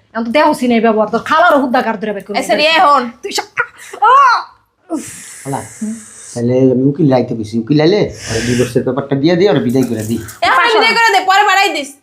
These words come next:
Speaker 3: ওই যে আইতাছে, আমার কইছে আধা ঘন্টা লাগবে সর্বোচ্চ।
Speaker 2: ঘরে কোনো কাম করে না, কিছু না, সারাদিন মেকআপ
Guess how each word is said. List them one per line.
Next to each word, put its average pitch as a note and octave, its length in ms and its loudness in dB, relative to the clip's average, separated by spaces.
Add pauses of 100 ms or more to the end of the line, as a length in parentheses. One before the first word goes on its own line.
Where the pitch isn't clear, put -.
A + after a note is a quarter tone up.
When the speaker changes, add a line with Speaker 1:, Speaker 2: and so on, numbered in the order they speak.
(180)
Speaker 3:
ওই D#3 100 -4
যে D#3+ 200 -2
আইতাছে, C3+ 460 -10 (200)
আমার C3+ 200 -6
কইছে G3 280 2
আধা G3 160 2
ঘন্টা G3+ 220 0
লাগবে G3 240 -2
সর্বোচ্চ। E3 480 -4
Speaker 2:
ঘরে G4 240 4
কোনো A4 140 2
কাম G#4+ 280 0
করে G#4 180 2
না, G4 140 0
কিছু G#4+ 220 -4
না, F#4+ 120 0
সারাদিন G4 360 0
মেকআপ G4+ 220 0